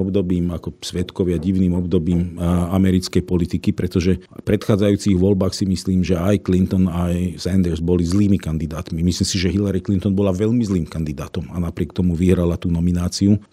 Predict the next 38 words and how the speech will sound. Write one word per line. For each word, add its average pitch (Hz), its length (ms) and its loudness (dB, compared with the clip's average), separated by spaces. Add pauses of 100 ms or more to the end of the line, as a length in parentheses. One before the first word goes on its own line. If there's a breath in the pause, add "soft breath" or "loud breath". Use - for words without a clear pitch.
Trump 117 240 2
to 127 80 6
mal 113 160 4
ľahké, 107 560 0
a, 87 480 0
Hillary, 82 320 2 (160)
Hillary 95 400 2
Clinton. 87 560 -4
A 104 160 0
myslím 127 240 2
si, - 80 -2
že 110 160 2
aj - 80 -2
Sanders 107 320 2
by 95 80 2
bol 85 160 0
prehral. 80 400 -2 (160)
V - 160 -8
týchto 165 240 0
voľbách 170 400 0
netrúfnem 107 640 0
si, 104 80 -2
netrúfnem 92 480 -2
si - 80 -10
robiť 85 240 -2
predpovede. 85 560 -4
Od 92 160 4
istej 85 320 0
chvíle 90 320 2
si - 80 -6
netrúfnem 80 560 -2
robiť 80 240 -2
predpovede. 90 640 2
Asi 82 240 -2
by 82 80 0
na 87 80 0
to - 160 -2
trebalo 85 400 2